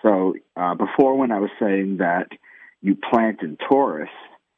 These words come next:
now in Virgo you can harvest. It's the lady with the wheat stalk. So you look up, you see the lady with the wheat stalk in the sky, and you know that you have to have the virgins go out and cultivate the wheat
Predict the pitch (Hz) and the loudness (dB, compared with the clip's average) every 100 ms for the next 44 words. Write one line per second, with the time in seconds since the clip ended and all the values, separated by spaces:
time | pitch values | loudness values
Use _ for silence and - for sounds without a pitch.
0 | _ _ 92 107 113 117 104 92 117 117 | _ _ -2 2 2 0 0 0 2 2
1 | 101 85 87 95 87 123 107 - - - | -2 -4 -6 -6 0 0 0 -6 -18 -16
2 | - 104 98 104 104 95 92 98 107 143 | -2 0 2 2 0 -2 -2 0 2 2
3 | - - 76 - - 95 _ - 95 104 | -4 -6 -4 -4 -12 -20 _ -2 2 2
4 | 110 123 123 107 117 101 98 101 98 98 | 2 0 0 -2 0 0 2 2 0 0
5 | 95 101 127 - 85 65 - - - _ | 0 0 0 -2 -4 -4 -6 -12 -14 _
6 | 90 87 - - 117 117 90 110 - - | -10 -8 -6 0 2 2 -4 -10 -14 -20
7 | - - - 92 98 101 98 92 101 98 | -20 -20 -4 -2 0 0 0 2 2 4
8 | 95 95 95 95 - 104 113 147 120 104 | 2 2 2 0 0 2 4 4 2 -2
9 | 123 - - 104 104 107 98 98 - - | -2 -8 -4 -2 0 0 2 0 -2 0
10 | 101 95 87 95 95 _ _ _ _ _ | 2 2 0 -4 -6 _ _ _ _ _
11 | _ - 117 101 98 101 98 113 127 117 | _ -2 0 0 -2 -2 0 2 2 0
12 | 95 92 - 95 95 98 90 104 - 101 | -6 -8 -2 0 2 0 -2 -8 -2 0
13 | - 95 95 - 90 104 131 107 | 0 -2 -2 -2 0 2 0 -2